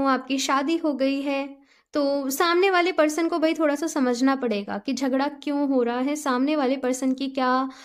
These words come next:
ज़रूरतें हैं, वो कैसे सोचते हैं, वो कैसे चाहते हैं, तो उन सारी चीज़ों को आपको थोड़ा सा समझना पड़ेगा।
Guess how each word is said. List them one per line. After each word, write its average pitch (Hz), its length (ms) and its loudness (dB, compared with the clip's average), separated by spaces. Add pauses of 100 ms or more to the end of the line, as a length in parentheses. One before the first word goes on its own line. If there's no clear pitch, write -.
(380)
ज़रूरतें 277 600 2
हैं, 294 260 0
वो 294 300 0
कैसे 311 300 0
सोचते 285 460 0
हैं, 285 160 -2
वो 285 160 0
कैसे 294 380 0
चाहते 277 420 -2
हैं, 277 180 -4
तो 320 80 -4
उन 285 200 2
सारी 285 240 -2
चीज़ों 269 300 -2
को 269 80 -4
आपको 254 220 -4
थोड़ा 262 180 -2
सा 233 120 -4
समझना 226 460 -4
पड़ेगा। 202 500 -12